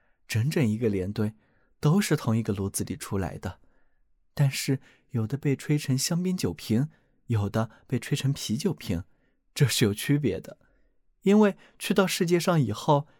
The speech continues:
一个啤酒瓶真可以装价值高昂的基督的眼泪，而一个香槟酒瓶可能装满了黑涂料。不过一件东西生来是什么，要看它的形状，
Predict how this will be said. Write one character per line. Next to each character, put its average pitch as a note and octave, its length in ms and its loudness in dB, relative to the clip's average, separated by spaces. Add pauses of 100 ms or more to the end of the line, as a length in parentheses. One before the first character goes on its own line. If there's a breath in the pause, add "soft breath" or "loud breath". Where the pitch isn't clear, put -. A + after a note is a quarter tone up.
(240 soft breath)
一 G#2+ 140 -4
个 B2 100 -2
啤 - 240 -4
酒 G#2+ 180 0
瓶 G#2 360 -6 (160)
真 F#3 260 0
可 - 180 -6
以 G2+ 140 -2
装 A2 180 -4
价 G#2+ 200 -4
值 A#2 180 -6
高 A#2 220 -2
昂 G#2+ 160 0
的 G#2+ 120 -2
基 A2 220 -4
督 A2 140 -4
的 A#2 100 -4
眼 G#2 180 -2
泪， G2+ 300 -4 (720)
而 D3 160 2
一 F#3 60 2
个 F#3 120 -2
香 F#3+ 240 0
槟 G3+ 160 2
酒 A2+ 160 0
瓶 B2 300 0 (260 loud breath)
可 - 140 0
能 A2 160 0
装 B2 180 0
满 A#2+ 160 -2
了 G2 80 -6
黑 A#2 200 -6
涂 - 180 -6
料。 G#2+ 300 -4 (800)
不 D#3+ 140 4
过 E3+ 140 6
一 E3+ 60 6
件 E3+ 220 2
东 F#3+ 180 4
西 C3 340 2 (220 soft breath)
生 G3 280 2
来 B2+ 120 0
是 B2 160 -2
什 F#2+ 200 -2
么， E2 220 -8 (600)
要 D#3+ 140 4
看 D3+ 180 2
它 E3 140 -4
的 C#3+ 100 0
形 G#2 260 0
状， C#3+ 280 2